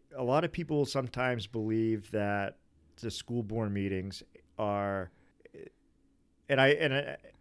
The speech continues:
they're not, because I've been on an, I'm on enough boards, and I know how they, and I've been in the B O S for, you know, I'm at those meetings, uh, like, recently I haven't, but I usually have been spending, you know, I spend all my Mondays there,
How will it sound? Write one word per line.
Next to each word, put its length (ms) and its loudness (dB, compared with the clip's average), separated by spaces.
they're 140 4
not, 380 0
because 260 -2
I've 120 4
been 140 2
on 120 0
an, 140 -2
I'm 180 0
on 120 2
enough 280 2
boards, 760 2
and 100 -2
I 100 2
know 180 2
how 160 2
they, 180 0
and 120 0
I've 120 0
been 200 2
in 80 -2
the 80 0
B 180 0
O 100 2
S 160 0
for, 200 -8
you 80 -2
know, 220 -4
I'm 140 -6
at 160 -4
those 240 0
meetings, 580 -4
uh, 180 -6
like, 120 -12
recently 460 6
I 60 6
haven't, 360 2
but 120 0
I 20 4
usually 300 2
have 100 4
been 100 -2
spending, 400 -2
you 60 -10
know, 140 -4
I 80 -2
spend 240 -2
all 100 -2
my 120 -4
Mondays 460 -4
there, 300 -12